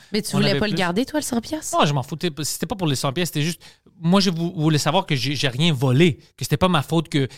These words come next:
Speaker 2: quelqu'un n'a pas
Speaker 1: Ben
Speaker 2: payé.
Speaker 1: non, ça,
Speaker 2: Mais
Speaker 1: c'est
Speaker 2: c'était pas
Speaker 1: clair.
Speaker 2: ça. Alors après ça, euh, c'est, I don't care. C'était pas pour moi. Moi, je voulais le laisser dans la caisse parce qu'il y avait toujours du monde qui avait pas assez d'argent.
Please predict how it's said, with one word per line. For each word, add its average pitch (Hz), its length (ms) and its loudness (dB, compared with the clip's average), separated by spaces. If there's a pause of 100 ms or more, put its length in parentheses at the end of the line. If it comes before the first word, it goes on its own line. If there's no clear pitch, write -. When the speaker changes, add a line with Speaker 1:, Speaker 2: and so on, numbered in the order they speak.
Speaker 2:
quelqu'un 147 260 -2
n'a 139 120 -2
pas 151 100 2
Speaker 1:
Ben 180 160 2
Speaker 2:
payé. 160 140 4
Speaker 1:
non, 165 100 -4
ça, - 0 -
Speaker 2:
Mais - 100 -18
Speaker 1:
c'est - 200 -8
Speaker 2:
c'était 165 120 2
pas 185 160 2
Speaker 1:
clair. 135 200 0
Speaker 2:
ça. - 40 -20 (220)
Alors 147 180 4
après 160 300 4
ça, 180 200 2
euh, 135 380 0
c'est, - 200 -16 (120)
I 139 40 -4
don't 156 160 0
care. 135 180 -6
C'était 175 140 -2
pas 269 100 4
pour 196 140 -2
moi. 233 120 4
Moi, 233 160 4
je 240 120 2
voulais 220 260 2
le 233 60 2
laisser 202 240 2
dans 208 80 4
la 175 120 4
caisse 233 200 -4
parce 180 120 -8
qu'il - 120 -6 (200)
y 165 60 0
avait 170 100 2
toujours 214 300 -4
du 165 180 -6
monde 190 200 0
qui 175 80 2
avait 151 140 4
pas 180 120 0
assez 170 160 -2
d'argent. 156 280 0